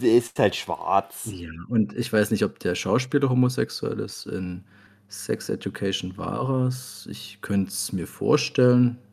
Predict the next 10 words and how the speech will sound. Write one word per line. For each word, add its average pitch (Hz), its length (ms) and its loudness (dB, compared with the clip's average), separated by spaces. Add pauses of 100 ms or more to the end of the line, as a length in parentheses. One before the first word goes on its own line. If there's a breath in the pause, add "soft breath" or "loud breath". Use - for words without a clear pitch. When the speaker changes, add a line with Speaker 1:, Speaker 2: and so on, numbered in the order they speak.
(380)
Speaker 2:
aber 87 800 -4 (440 soft breath)
ja, 90 140 -2
also 117 200 2
ich - 160 -4
mag 92 260 0
den 101 140 0
Typen, 117 320 0
der 95 100 2
ist - 160 -4
sympathisch. - 920 -4